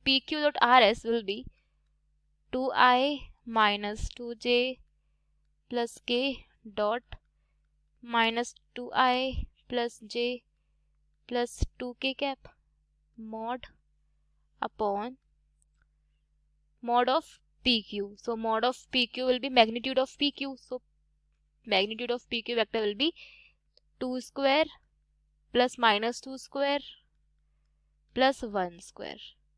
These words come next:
right? So this will give us two into minus two is minus four. We will have minus four, I cap square will become one. Minus two into plus one will be minus two. Plus one into mi-, uh, min-, plus two will be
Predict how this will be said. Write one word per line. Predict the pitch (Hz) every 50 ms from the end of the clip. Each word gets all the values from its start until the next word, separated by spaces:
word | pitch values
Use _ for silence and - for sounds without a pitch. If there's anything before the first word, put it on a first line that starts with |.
| _ _ _ _
right? | 233 240 254 - _ _ - _ _ _ _ _
So | - - 226
this | 220 202 233 254 - -
will | 285 285 277
give | 233 208 196 180
us | 190 208 240 240 - - _ _ _ _ _ _ _ _ _ _ -
two | 269 277
into | 277 277 254 285
minus | 262 262 254 254 254 269 262
two | - 294 285
is | 294 277 269
minus | 277 262 233 226 240 254 277 -
four. | - - 294 311 330 - _ _ _ _ _ _ _ - _ _ _ _ _ - _ _ _ _ _ _ _ _ _
We | - 226
will | 220 233 233
have | 240 240 254 247
minus | 233 226 220 202 196 208 226 240 - -
four, | - 262 262 262 294 - - _ _ _
I | - 208 202
cap | 214 - 247 233 - 254
square | - - - 233 233 214
will | 226 240
become | 226 220 - 269 285 294 254
one. | 208 202 180 175 185 _ - - _ _ _ _ _
Minus | - 220 214 214 226 240 262 269 -
two | - 285 285
into | 277 277 254 - 311 330 - _ _ _ _
plus | 254 254 262 277 - -
one | 247 208 208 226 233 247 247
will | 233 247 247
be | 226 220 302 349 381 - _ _ _
minus | 226 226 226 226 226 247 269 277 - - - -
two. | 311 311 349 - _ _ _ _ _ _ _ -
Plus | 262 269 294 - -
one | 302 302 294
into | 294 285 254 - 320
mi-, | 294 294 277 269 262 -
uh, | 247 254 254 247 254 247 -
min-, | - 220 240 240 247 247 233 -
plus | 269 254 262 -
two | - 294 285
will | 277 277 269
be | 233 330 370